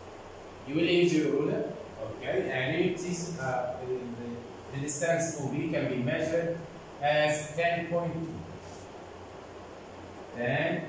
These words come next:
point two centimeter. Can you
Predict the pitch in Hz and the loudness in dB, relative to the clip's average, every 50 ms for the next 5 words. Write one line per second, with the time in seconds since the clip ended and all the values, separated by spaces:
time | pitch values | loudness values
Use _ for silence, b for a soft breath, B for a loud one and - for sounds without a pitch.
0 | - - - - - - - - - - - - - - - - - - - - | -6 -8 -10 -10 -12 -14 -12 -14 -14 -14 -12 -14 -14 -14 -14 -14 -14 -14 -14 -14
1 | - - - - - - - 131 131 127 127 120 120 120 - 131 143 - 180 - | -14 -14 -12 -12 -12 -10 -6 -4 -2 0 0 -2 -2 -4 -4 -2 -2 0 0 0
2 | - - - - - - - - - - - - 175 175 170 - - 160 160 160 | -2 -4 -6 -8 -10 -12 -12 -12 -10 -6 -4 -2 0 0 0 0 2 2 4 6
3 | 160 160 160 - - - - - - - - - - - - 170 180 196 196 208 | 6 6 6 6 4 0 -2 -4 -6 -8 -8 -10 -10 -4 0 2 4 6 8 8
4 | 220 220 196 - - - - - - | 8 8 8 6 6 4 2 0 -4